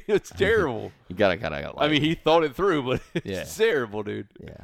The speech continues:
Speaker 2: I mean, Rory pretended he was Corey, like his retarded brother.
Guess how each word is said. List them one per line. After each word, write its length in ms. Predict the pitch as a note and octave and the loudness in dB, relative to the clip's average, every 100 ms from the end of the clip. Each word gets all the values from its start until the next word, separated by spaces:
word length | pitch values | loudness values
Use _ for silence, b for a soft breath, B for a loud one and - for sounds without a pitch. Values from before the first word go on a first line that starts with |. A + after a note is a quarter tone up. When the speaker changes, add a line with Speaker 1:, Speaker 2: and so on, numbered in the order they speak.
| - | -14
Speaker 2:
I 40 | |
mean, 80 | F2 | -12
Rory 500 | E2 F2 F#2+ F#2 E2 | 0 6 6 6 2
pretended 380 | D#2 E2+ F2+ D#2+ | -2 -4 -4 -4
he 80 | F2 | -8
was 100 | - | -10
Corey, 560 | - A2 F2 - - _ _ _ _ _ _ | 0 2 2 0 -10 _ _ _ _ _ _
like 140 | - | -20
his 100 | F#2+ D#2+ | -16 -12
retarded 460 | - E2 E2 D#2 | -6 -2 -2 -4
brother. 420 | D#2+ F2 D2+ C2 | -2 -2 -2 -10